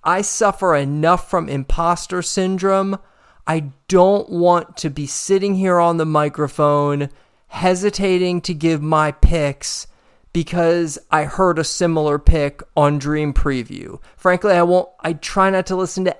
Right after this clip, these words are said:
anything that picks that week's games until after we podcast. Now that's good because then I never have to worry about stealing anybody else's ideas.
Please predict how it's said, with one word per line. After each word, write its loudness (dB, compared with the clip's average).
anything 0
that -6
picks 2
that 0
week's -2
games -4
until 0
after 2
we -2
podcast. -4
Now 6
that's 0
good 6
because -4
then 2
I 2
never 2
have 0
to -2
worry 2
about 2
stealing 0
anybody 0
else's 0
ideas. 0